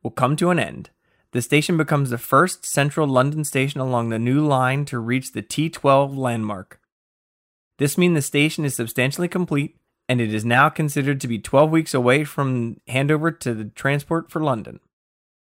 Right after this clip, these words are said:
Work at the station will now focus on the extensive testing and commissioning of the system ahead of the Elizabeth Line opening.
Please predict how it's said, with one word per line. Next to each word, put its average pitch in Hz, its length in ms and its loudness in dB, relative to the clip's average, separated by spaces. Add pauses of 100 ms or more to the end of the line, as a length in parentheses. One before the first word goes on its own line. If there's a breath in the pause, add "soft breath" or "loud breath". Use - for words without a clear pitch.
(280)
Work 202 160 4
at 220 80 -2
the 220 80 -6
station 147 360 2
will 127 120 2
now 127 180 2
focus 135 460 0
on 127 180 2
the 113 120 -2
extensive 147 460 -4
testing 160 400 -2
and 127 140 -4
commissioning 135 480 -2
of 117 120 -6
the 127 40 -6
system 127 420 -6
ahead 113 300 0
of 143 160 2
the 123 320 -4 (420 soft breath)
Elizabeth 151 460 2
Line 131 380 0
opening. 113 480 -6